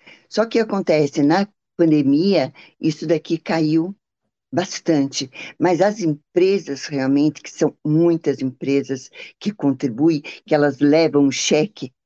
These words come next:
até a, o palco, então isso realmente dá uma consistência maior, dá uma segurança maior. Mas assim, o que o Teleton mudou a vida da C D é inacreditável.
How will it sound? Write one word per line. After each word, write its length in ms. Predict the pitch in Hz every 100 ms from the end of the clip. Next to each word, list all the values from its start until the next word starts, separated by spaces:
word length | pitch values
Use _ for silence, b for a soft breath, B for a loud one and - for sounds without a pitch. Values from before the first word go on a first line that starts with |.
| _
até 560 | 143 - - 147 131 -
a, 480 | - 135 131 127 123 - _ _ _ _ _
o 340 | 127 127 127 123 _
palco, 500 | 175 202 196 - 123 - B B B B B -
então 260 | 170 - 170 B _
isso 400 | 226 240 - 185 B -
realmente 500 | 208 175 175 202 202
dá 100 | 180
uma 140 | 185 185
consistência 720 | 196 196 - - 196 208 190
maior, 600 | 190 208 170 170 147 143
dá 140 | 139
uma 160 | 156 175
segurança 760 | - 208 165 185 185 170 - 151
maior. 460 | 139 139 127 110 B B B -
Mas 160 | 175
assim, 300 | 208 208 147 B -
o 100 | 180
que 300 | - - 269
o 60 | 285
Teleton 600 | 226 214 196 - 170 151
mudou 600 | 151 143 117 175 208 175
a 80 |
vida 340 | 156 139 139 131
da 140 | 135
C 180 | 127 117
D 340 | 127 175 156 -
é 280 | - _ -
inacreditável. 880 | 208 170 175 151 - 131 117 120